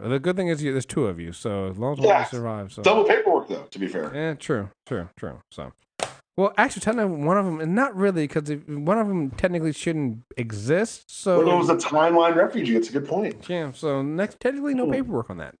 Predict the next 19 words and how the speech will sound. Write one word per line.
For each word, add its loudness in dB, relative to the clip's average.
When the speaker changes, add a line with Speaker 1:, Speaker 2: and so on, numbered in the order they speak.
Speaker 1:
So. -8
Speaker 2:
And 4
she 4
worked, 6
and 2
she 2
grew 6
up 4
in 4
a, 6
uh, 8
prison 4
camp, 2
so -6
she 0
didn't -2
really -4
have -2
stuff. 0